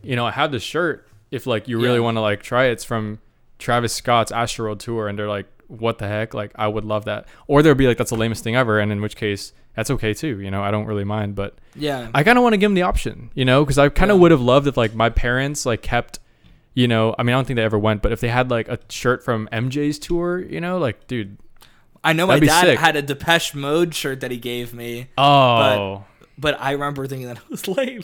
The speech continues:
Speaker 2: <laughs> a little lame.
Speaker 1: I like, I, I don't know. I think,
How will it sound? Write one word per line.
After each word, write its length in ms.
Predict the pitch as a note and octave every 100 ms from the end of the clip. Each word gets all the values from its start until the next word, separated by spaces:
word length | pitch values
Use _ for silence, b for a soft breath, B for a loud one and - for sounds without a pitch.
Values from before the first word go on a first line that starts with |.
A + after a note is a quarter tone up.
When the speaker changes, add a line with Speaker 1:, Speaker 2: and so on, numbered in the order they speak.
| -
Speaker 2:
<laughs> 120 | -
a 40 | A#3
little 280 | A3+ C#4
lame. 180 | A3 E4
Speaker 1:
I 180 | D#4 G#4+
like, 260 | F4+ D4+ -
I, 120 | F#3+ A3+
I 60 | -
don't 160 | A#3 B3+
know. 180 | C#4
I 100 | D#3+
think, 260 | F3 A#3